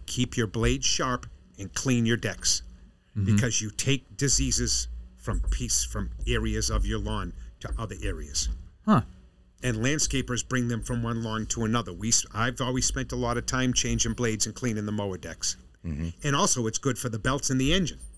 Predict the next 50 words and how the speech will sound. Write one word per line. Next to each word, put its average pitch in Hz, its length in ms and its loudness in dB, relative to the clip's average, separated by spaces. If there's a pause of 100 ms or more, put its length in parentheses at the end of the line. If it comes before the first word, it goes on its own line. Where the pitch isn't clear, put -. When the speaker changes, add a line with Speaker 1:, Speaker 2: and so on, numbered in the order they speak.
Speaker 2:
Mm-hmm. 113 220 10 (840)
Speaker 1:
Less 127 220 2
wear 131 220 2
and 113 100 -2
tear. 156 240 2 (800)
A 127 80 0
clean, 185 420 4
a 139 60 -2
clean 196 320 2
mower 185 240 4
deck 170 260 0
and 127 120 2
a - 20 0
sharp 143 380 2
blade 131 300 0
will, 98 200 -8 (420)
will, 104 280 -2 (600)
will 107 160 -2
reward 110 600 2
you. 80 100 -8 (300)
It 90 60 -2
Speaker 3:
Mm-hmm. 120 140 2
Speaker 1:
will 123 200 6
reward 113 480 6
you. - 120 -12 (1000)
Speaker 2:
This - 160 10
is 247 80 6
the 247 100 8
kind 180 260 6
of 160 80 6
advice 135 420 8
you 131 60 2
don't 120 220 6
get 113 180 -2
from 98 220 -2
most 95 280 0
people, 95 340 -4
right? 147 320 6
Speaker 3:
No. 90 220 6
Speaker 2:
Like, - 160 -2
this 170 220 4
is 117 100 0
great. 110 280 2
Speaker 3:
Why 135 120 10
don't 233 100 8
you 247 100 6
just 202 280 4
give 147 140 6
me 160 80 6
some 117 300 4